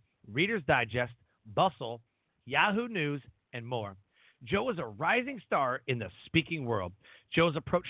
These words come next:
to everything he does incorporates story, humor, research, and practical application. To learn more about what he's doing, listen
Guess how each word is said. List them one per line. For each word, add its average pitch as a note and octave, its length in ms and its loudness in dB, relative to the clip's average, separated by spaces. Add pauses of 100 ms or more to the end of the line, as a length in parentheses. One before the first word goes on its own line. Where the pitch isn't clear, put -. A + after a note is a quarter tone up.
to D#3 60 -6 (100)
everything E3+ 400 -2
he D#3 120 -2
does F#3 300 2
incorporates B2+ 640 -4
story, F#3+ 360 4 (360)
humor, F#3 380 2 (300)
research, F3+ 380 0 (320)
and E3+ 340 4 (240)
practical C3+ 400 -4
application. A#2+ 600 -2 (840)
To F#3 80 -2
learn G#3 200 2
more F#3+ 260 0
about A3+ 240 0
what F3 180 -2
he's D#3+ 320 -8
doing, B2+ 460 0
listen G#3 480 -2